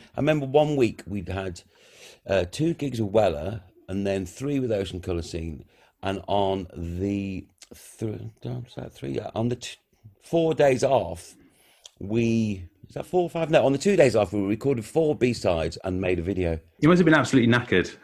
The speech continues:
Speaker 2: <laughs>
Speaker 1: <laughs> Yeah, we were, actually. It's, it's okay when you're relatively young, though.
Speaker 2: Yeah, yeah. What are your, um, experiences of, uh, sort of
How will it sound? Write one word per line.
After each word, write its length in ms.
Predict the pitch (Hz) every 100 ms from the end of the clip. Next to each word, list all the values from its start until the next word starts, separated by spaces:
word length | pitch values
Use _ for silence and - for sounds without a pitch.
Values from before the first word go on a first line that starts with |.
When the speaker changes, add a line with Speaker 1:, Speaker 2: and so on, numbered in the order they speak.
| -
Speaker 2:
<laughs> 500 | 196 - - - -
Speaker 1:
<laughs> 0 | 240
Yeah, 100 | 165
we 180 | 147 -
were, 320 | 165 147 123
actually. 420 | 107 - 85 87 - -
It's, 800 | 214 - - - - - 156 147
it's 200 | 160 151
okay 360 | 165 170 160 156
when 180 | 139 123
you're 80 | 120
relatively 500 | 123 117 110 95 95
young, 280 | 98 92
though. 200 | 85 69 62 _ _ -
Speaker 2:
Yeah, 220 | 101 98
yeah. 220 | 98 95 98
What 160 | 139 190
are 40 | 196
your, 340 | 190 151 135
um, 320 | 127 117 113
experiences 800 | 117 107 - 120 135 120 - 95
of, 280 | 101 95 98
uh, 580 | 101 95 95 92 92 -
sort 240 | - -
of 60 | -